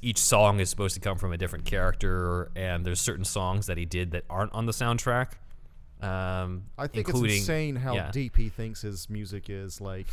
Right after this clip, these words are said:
Speaker 1: <laughs> Yeah,
Speaker 2: it's
Speaker 1: no.
Speaker 2: cool. I
Speaker 1: <laughs>
Speaker 2: like, I mean, I kinda like that about him, but it is a little bit pretentious, I think.
Speaker 1: Oh, yeah. The
Speaker 2: And
Speaker 1: artist formerly known as Prince.
Speaker 2: it's just like, dude,
Speaker 1: <laughs>
Speaker 2: you're not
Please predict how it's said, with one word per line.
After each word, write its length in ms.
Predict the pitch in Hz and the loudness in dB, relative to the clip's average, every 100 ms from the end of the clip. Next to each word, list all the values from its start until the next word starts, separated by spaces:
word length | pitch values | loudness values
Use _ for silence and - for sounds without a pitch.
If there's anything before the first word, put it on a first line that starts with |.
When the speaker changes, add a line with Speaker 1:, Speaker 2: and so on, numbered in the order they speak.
| - - | -4 -6
Speaker 1:
<laughs> 220 | - - | -6 2
Yeah, 180 | 190 170 | 2 2
Speaker 2:
it's 140 | 160 - | 0 0
Speaker 1:
no. 80 | |
Speaker 2:
cool. 380 | - 185 202 196 - | 0 2 2 2 4
I 80 | - | 6
Speaker 1:
<laughs> 20 | |
Speaker 2:
like, 380 | - 151 160 151 | 6 4 2 0
I 40 | |
mean, 140 | 143 139 | -2 -2
I 100 | 127 | -2
kinda 300 | - 151 131 | -2 0 2
like 340 | 120 127 143 | 0 -2 -4
that 140 | 170 151 | -4 -4
about 340 | 143 151 160 | -2 -2 -2
him, 200 | 165 160 - - - - | -4 -6 -8 -8 -10 -6
but 140 | 123 123 | -2 -2
it 160 | 123 | -4
is 200 | 156 143 | -6 -4
a 60 | 123 | -4
little 360 | 117 131 143 | -4 -2 -2
bit 320 | 123 127 - - | 0 0 0 -4
pretentious, 800 | 113 - 123 123 - 104 98 110 | -6 -4 -4 -4 -4 -6 -6 -6
I 140 | 98 | -8
think. 480 | - 98 98 104 - - 151 | -6 -8 -8 -8 -8 -2 2
Speaker 1:
Oh, 140 | 113 | 4
yeah. 200 | 87 69 - - - | 2 -4 -8 -8 -6
The 260 | 123 117 110 | -2 2 4
Speaker 2:
And 20 | |
Speaker 1:
artist 360 | 98 98 95 | 4 4 2
formerly 380 | - 117 104 95 | 4 4 6 6
known 320 | 92 92 90 | 6 6 6
as 100 | 90 | 4
Prince. 300 | - 95 - | 4 2 2
Speaker 2:
it's 100 | 165 | 0
just 180 | - - | -2 0
like, 180 | 143 131 | 0 2
dude, 300 | 151 139 117 - - - - | 4 4 4 2 2 2 0
Speaker 1:
<laughs> 320 | - - 180 | 0 -2 2
Speaker 2:
you're 480 | 180 226 226 214 185 | 8 10 10 8 6
not 500 | 143 156 180 175 | 6 6 4 2